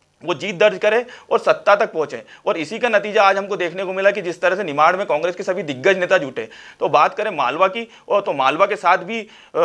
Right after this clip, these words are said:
कांग्रेस प्रयास कर रही है। इसी तरह से मालवा और निमाड़ में समन्वय बिठाकर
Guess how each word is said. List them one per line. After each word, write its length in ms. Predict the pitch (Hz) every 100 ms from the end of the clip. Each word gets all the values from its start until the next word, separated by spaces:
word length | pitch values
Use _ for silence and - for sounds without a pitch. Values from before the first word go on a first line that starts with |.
| 160 - -
कांग्रेस 280 | 139 185 185
प्रयास 320 | 147 165 180
कर 140 | 196
रही 180 | 190 202
है। 80 | 220
इसी 180 | - 226
तरह 200 | 220 202
से 100 | 214
मालवा 360 | 147 139 165
और 140 | 233 202
निमाड़ 320 | 156 160 202
में 60 | 214
समन्वय 420 | 139 151 190 220
बिठाकर 380 | 175 156 147